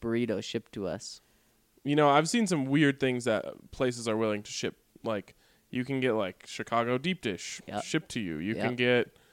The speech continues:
Speaker 2: Chicago hot dogs
Speaker 1: Yep.
Speaker 2: shipped to you. It's really
Speaker 1: Exact-
Speaker 2: weird, but
Speaker 1: Maybe Iowa's close enough to Chicago where they know that shipping process.
Speaker 2: Right, they've, they've
Speaker 1: <laughs>
Speaker 2: figured it out.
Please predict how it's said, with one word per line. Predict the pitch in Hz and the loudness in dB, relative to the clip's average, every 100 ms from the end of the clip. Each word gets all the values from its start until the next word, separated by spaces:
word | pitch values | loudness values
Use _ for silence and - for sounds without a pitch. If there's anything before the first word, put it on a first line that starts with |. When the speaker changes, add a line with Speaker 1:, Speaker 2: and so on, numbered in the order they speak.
| _ _ | _ _
Speaker 2:
Chicago | - - 120 131 143 | -14 -4 0 2 8
hot | 170 165 | 8 8
dogs | 123 104 107 | 4 4 2
Speaker 1:
Yep. | 120 | 2
Speaker 2:
shipped | 113 - | 2 -2
to | |
you. | 104 95 | -4 -2
It's | 127 123 | -4 0
really | 127 131 | 2 4
Speaker 1:
Exact- | 123 | 4
Speaker 2:
weird, | 135 156 180 147 | 4 4 2 2
but | 117 | 4
Speaker 1:
Maybe | 151 208 | 4 4
Iowa's | 190 170 185 147 | 6 6 6 2
close | - - 139 - | -2 0 0 0
enough | 131 123 | -4 -4
to | - | -6
Chicago | 117 113 - 110 110 104 | -10 -8 0 2 2 -2
where | 98 | -4
they | 107 110 | -2 -2
know | 110 | -2
that | 104 82 | -4 -4
shipping | - 110 104 101 | -6 -6 -6 -8
process. | - - - - - - - _ _ | -8 -10 -8 -10 -10 -16 -18 _ _
Speaker 2:
Right, | 139 - 123 | 2 2 2
they've, | 135 127 123 - | -2 -6 -14 -6
they've | 160 - - | -4 -2 -2
Speaker 1:
<laughs> | 165 180 190 202 208 - 214 - 190 - - 160 - _ | 2 4 4 4 2 2 -2 -2 -4 -4 -8 -12 -18 _
Speaker 2:
figured | - 135 117 | -2 -2 0
it | 107 | 0
out. | 104 98 - | 2 0 -2